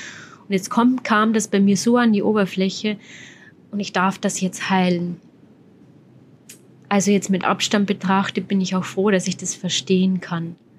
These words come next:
Und natürlich verbinde ich das Thema auch irgendwie mit meiner Berufung, weil das hält mich ab, davon in meine Kraft zu kommen,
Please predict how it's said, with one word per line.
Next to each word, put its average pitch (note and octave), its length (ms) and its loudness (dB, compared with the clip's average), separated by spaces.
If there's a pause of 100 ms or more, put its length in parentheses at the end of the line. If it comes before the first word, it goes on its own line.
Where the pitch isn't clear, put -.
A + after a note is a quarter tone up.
(600)
Und G#3+ 60 2
natürlich C4 540 4
verbinde G#3 420 4
ich - 80 -4
das F#3 180 -2
Thema F#3 340 2
auch F#3 80 -4
irgendwie F#3+ 300 4
mit F#3+ 160 2
meiner F#3 220 2
Berufung, G3 580 0
weil A3+ 140 4
das A#3 180 2
hält A#3+ 220 2
mich - 180 0
ab, - 240 0
davon B3 240 2
in A3+ 100 4
meine G#3+ 220 2
Kraft A#3 420 0
zu A#3+ 140 0
kommen, F3+ 460 -2